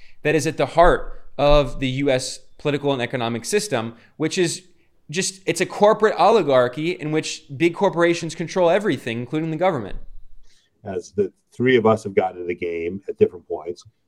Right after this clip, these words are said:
Speaker 2: you've been in the game at a really important time, which is the, the relationship between the business community and government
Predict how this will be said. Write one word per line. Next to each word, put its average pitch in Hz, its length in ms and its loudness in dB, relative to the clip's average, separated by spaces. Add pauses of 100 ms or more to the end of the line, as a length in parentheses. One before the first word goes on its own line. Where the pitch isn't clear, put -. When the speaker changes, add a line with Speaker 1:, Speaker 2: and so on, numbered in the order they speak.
(160)
Speaker 2:
you've 127 180 -2
been 127 100 4
in 110 60 0
the 98 120 2
game 90 320 -4
at 85 60 -4
a 87 60 -2
really 95 260 0
important 90 460 -8
time, - 300 -20 (500)
which 101 160 -4
is 101 180 2
the, 104 180 0 (160)
the 101 320 -2
relationship 143 460 2
between 120 260 -2
the 98 60 0
business 113 360 0
community 101 680 0
and 87 160 -10
government 98 420 0